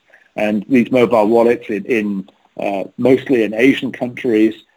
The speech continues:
are effectively the normal way in which people pay. And, um, you know, they offer the potential of, of higher transactions and, and, uh,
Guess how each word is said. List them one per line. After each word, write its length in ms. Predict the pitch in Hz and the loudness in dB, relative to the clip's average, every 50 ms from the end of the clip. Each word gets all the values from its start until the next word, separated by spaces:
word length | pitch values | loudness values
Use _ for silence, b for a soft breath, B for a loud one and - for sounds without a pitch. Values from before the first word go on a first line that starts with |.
| _ _ - | _ _ -4
are 80 | - 127 | -4 -2
effectively 380 | - - - - 160 147 135 | 0 0 0 2 4 4 4
the 120 | 120 123 123 | 4 4 2
normal 460 | 123 131 147 165 165 160 151 139 127 | 2 4 4 4 6 4 4 2 4
way 260 | 127 131 123 120 120 | 4 2 2 2 0
in 100 | 117 107 | -2 -4
which 240 | 110 117 107 - _ | -6 -8 -10 -10 _
people 320 | - 117 101 - 110 101 - | -6 -6 -6 -6 -8 -10 -10
pay. 540 | - - 185 - - 98 92 113 139 139 _ _ _ _ _ _ _ _ _ _ _ - | -6 -2 0 0 0 0 -2 -4 -6 -6 _ _ _ _ _ _ _ _ _ _ _ -6
And, 380 | 143 143 147 147 143 143 120 - - - - - | -4 -2 0 0 -2 -4 -6 -10 -16 -20 -16 -10
um, 480 | 135 131 131 127 127 131 131 127 117 - _ _ _ _ _ - - | -8 -6 -6 -6 -8 -10 -12 -12 -14 -16 _ _ _ _ _ -6 -4
you 100 | 139 120 | -2 0
know, 40 | 107 | 2
they 280 | 135 135 131 131 135 | 4 4 4 4 4
offer 220 | - 156 - 139 135 | 2 0 -2 -2 -4
the 100 | 127 110 | -4 -4
potential 540 | 113 127 - 131 120 120 120 - - 113 | -6 -6 -6 -6 -6 -6 -6 -6 -6 -6
of, 120 | 110 101 - | -6 -6 -8
of 140 | 123 104 - | -12 -14 -8
higher 360 | - 131 127 117 110 104 101 | -2 0 0 0 0 -2 -6
transactions 1040 | - - 104 101 104 110 147 156 139 113 - - 160 151 135 147 147 143 - - - | -8 -10 -10 -6 -2 0 0 0 0 -2 -2 0 0 2 0 0 -4 -6 -6 -10 -14
and, 200 | - 101 101 104 | -14 -12 -12 -10
and, 440 | 107 104 104 104 101 98 101 - - | -10 -8 -8 -8 -8 -8 -10 -12 -10
uh, 260 | 113 101 98 98 98 | -8 -8 -6 -6 -8